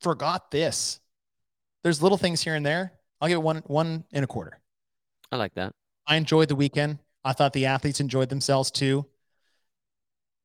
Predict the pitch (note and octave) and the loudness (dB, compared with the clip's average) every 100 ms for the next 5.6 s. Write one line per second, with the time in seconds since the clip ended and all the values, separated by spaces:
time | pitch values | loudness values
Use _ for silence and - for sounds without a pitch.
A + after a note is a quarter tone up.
0 | _ _ _ _ _ _ _ _ C#3 C3 | _ _ _ _ _ _ _ _ 0 2
1 | C3 B2 A2 _ _ _ - C3+ C#3 C#3 | 2 0 -6 _ _ _ -4 0 0 0
2 | C3+ B2+ C#3 C3+ B2+ A#2 A#2 - B2+ C3+ | -2 0 2 2 0 -2 -2 -2 0 0
3 | A#2+ A#2+ A#2+ - A#2+ A2 - A#2 C3 A#2+ | -2 0 -2 -4 -6 -6 -6 -4 -2 -2
4 | C3 B2 A#2+ A#2 - - A2+ A#2 A2 G2+ | -2 -2 -2 -4 -6 -4 -4 -4 -6 -6
5 | G2+ - F#2+ F#2+ B2+ G#2+ | -6 -8 -10 -6 -6 -6